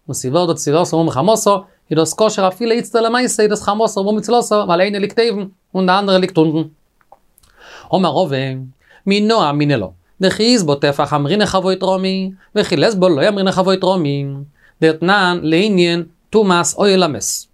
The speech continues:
האבן מיר געלערנט, א משנה אין אהלת. א מענטש האט געבויט צוויי שטאק.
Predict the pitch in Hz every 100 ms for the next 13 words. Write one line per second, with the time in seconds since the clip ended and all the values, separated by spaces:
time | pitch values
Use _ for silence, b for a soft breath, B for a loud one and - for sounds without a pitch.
0 | _ _ b b 170 170 202 220 180 170
1 | 214 - 180 175 185 196 185 160 147 -
2 | - _ _ B B - 196 220 240 226
3 | 175 180 196 208 190 190 - - 202 220
4 | - 180 175